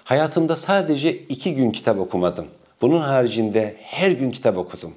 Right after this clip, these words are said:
Ve baktığınız zaman bu bilge kimsenin asırlara damga vuran hem din ilimlerinde hem de fen ilimlerinde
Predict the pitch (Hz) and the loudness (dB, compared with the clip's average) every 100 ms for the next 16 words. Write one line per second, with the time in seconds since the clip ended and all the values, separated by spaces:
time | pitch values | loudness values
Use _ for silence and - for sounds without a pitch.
0 | _ _ - - 120 127 135 139 151 165 | _ _ -20 -2 0 2 2 2 2 2
1 | 147 147 156 131 151 143 127 135 127 117 | 2 2 0 0 0 2 2 0 0 0
2 | 127 120 156 - - - - - 131 - | 2 2 0 -4 -14 -20 -6 0 0 0
3 | 143 147 151 127 127 127 151 139 123 131 | 2 4 2 2 2 2 2 4 2 0
4 | - - - - - 165 170 143 202 151 | -8 -20 -20 -20 -8 -2 0 2 2 4
5 | 131 120 117 117 110 139 143 - - _ | 4 4 4 2 0 -2 -2 -14 -20 _
6 | - 175 185 151 131 107 - - 160 185 | -6 0 2 2 0 -4 -10 -2 0 2
7 | 151 127 120 113 113 143 | 2 2 2 2 2 0